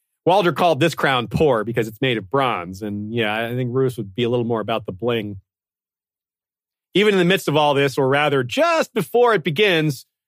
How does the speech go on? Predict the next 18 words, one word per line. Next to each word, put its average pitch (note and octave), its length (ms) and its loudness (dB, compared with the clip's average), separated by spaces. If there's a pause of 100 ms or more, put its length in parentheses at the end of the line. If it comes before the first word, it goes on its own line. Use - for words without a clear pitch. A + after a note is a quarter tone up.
(160)
Roose D#3+ 200 2
Bolton's F#3+ 460 0
still A3+ 400 2
playing A#3 280 2
the F#3+ 60 -4
power F#3+ 260 2
game, C#3+ 240 0
still F#3+ 240 -2
staking G3 340 0
out F#3 140 2
his E3 100 -6
power, C3+ 360 0
still G3+ 160 0
thinking G3 300 0
ahead, D#3+ 360 2 (200)
reminding F3 560 2
Lord F3 260 2
Walder D#3 640 2